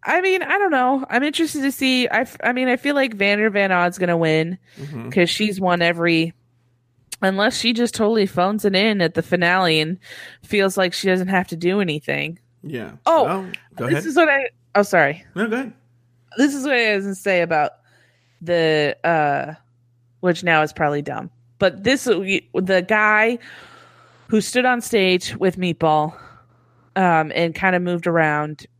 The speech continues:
Speaker 1: is the human version to me of when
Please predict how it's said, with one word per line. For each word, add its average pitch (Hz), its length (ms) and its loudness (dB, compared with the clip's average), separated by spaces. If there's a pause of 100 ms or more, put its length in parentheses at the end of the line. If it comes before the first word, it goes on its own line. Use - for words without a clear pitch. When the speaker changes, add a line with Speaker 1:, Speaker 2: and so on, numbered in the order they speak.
(260)
Speaker 1:
is 180 240 0
the 185 100 2
human 226 440 0
version 165 440 0
to 156 120 -8
me 151 340 -4 (440)
of 170 260 2
when 160 500 2